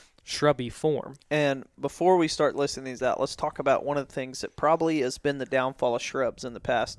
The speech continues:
Speaker 1: Ooh.
Speaker 2: hundred years. And it really comes down to the classification of brush. Um,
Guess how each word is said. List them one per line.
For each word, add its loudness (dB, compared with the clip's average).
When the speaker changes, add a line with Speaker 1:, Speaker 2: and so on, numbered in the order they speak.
Speaker 1:
Ooh. -6
Speaker 2:
hundred -2
years. -10
And 2
it -4
really 4
comes -4
down 2
to -8
the -10
classification -2
of -14
brush. -4
Um, -2